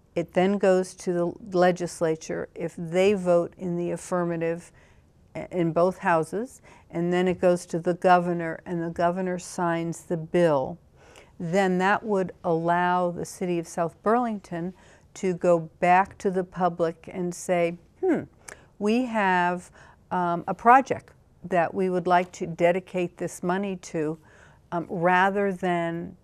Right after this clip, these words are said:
charge it to the property tax, 'cause we really wanna reserve that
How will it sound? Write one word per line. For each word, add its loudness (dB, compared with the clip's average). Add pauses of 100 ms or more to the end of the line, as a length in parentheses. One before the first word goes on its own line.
charge -2
it -12
to -8
the -8 (180)
property 2
tax, -6
'cause -10
we -8
really -2
wanna -6 (100)
reserve -6
that -4